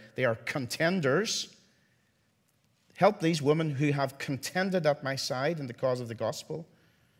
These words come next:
Oh, th-, th-, these ladies were frontline gospel witnesses.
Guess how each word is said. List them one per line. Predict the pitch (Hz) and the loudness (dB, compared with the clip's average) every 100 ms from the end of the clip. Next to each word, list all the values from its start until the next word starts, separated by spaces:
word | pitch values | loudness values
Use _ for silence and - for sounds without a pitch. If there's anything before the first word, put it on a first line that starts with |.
| _ _ _ _ - | _ _ _ _ 2
Oh, | 180 156 | 4 4
th-, | 123 135 147 | 0 -6 -2
th-, | 147 151 | -2 0
these | 180 180 | 0 2
ladies | 151 185 160 120 - - - _ _ _ _ - | 2 2 0 0 -2 -6 -12 _ _ _ _ -6
were | 127 | -6
frontline | - 170 175 151 160 139 | 0 0 2 0 0 0
gospel | 147 165 - 147 | 2 2 0 -4
witnesses. | 135 - 139 120 107 117 139 - | -2 -2 -4 -4 -2 -2 -4 -10